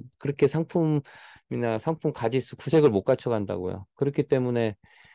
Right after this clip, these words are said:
예, 초기에 이제 몇, 몇 업체 그렇게 들어온 건 크게 이제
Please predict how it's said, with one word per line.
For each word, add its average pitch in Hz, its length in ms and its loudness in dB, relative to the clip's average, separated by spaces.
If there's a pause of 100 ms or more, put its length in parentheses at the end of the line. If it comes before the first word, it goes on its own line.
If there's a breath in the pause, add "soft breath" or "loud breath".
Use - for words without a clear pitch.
(360 soft breath)
예, 98 280 -2
초기에 190 400 4
이제 127 140 6
몇, 101 220 2 (180)
몇 110 240 4
업체 151 280 2
그렇게 117 220 -2
들어온 117 300 -2
건 113 140 0
크게 170 420 0
이제 92 320 -2